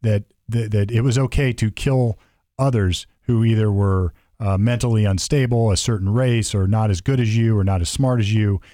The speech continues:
And, uh, the Supreme Court, that sort of culminated in a decision, I think it was called Buck v. Bell, where it says, "One generation of imbeciles is enough," as almost to say that we know better that the Downs child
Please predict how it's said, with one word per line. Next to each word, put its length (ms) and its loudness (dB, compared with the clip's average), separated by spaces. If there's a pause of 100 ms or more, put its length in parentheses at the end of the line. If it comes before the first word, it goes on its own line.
(280)
And, 340 0
uh, 460 0
the 100 0
Supreme 400 -2
Court, 340 -2
that 100 0
sort 180 -2
of 60 -6
culminated 460 0
in 120 0
a 60 0
decision, 360 0
I 60 0
think 120 -2
it 40 -2
was 100 -2
called 200 -2
Buck 180 -2
v. 140 -4
Bell, 300 -2 (960)
where 160 0
it 100 -2
says, 200 0
"One 180 2
generation 440 0
of 100 -2
imbeciles 400 0
is 100 2
enough," 280 2 (340)
as 140 0
almost 220 0
to 80 0
say 320 0
that 140 0
we 180 2
know 120 2
better 340 0
that 140 0
the 80 -2
Downs 460 0
child 480 0